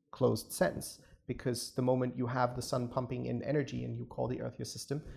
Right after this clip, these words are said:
it's no longer conserved. Actually, it increases over time. Um,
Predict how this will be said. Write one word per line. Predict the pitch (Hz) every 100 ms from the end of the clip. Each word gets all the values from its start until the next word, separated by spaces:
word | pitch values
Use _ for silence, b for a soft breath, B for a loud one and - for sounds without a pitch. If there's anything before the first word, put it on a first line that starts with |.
| B B -
it's | 120
no | 135
longer | 127 120 120
conserved. | - 117 - 120 -
Actually, | 120 - 123 - -
it | - -
increases | 127 - 120 127
over | 123 113
time. | - 185 - - b b b b b -
Um, | 135 135 135 135 -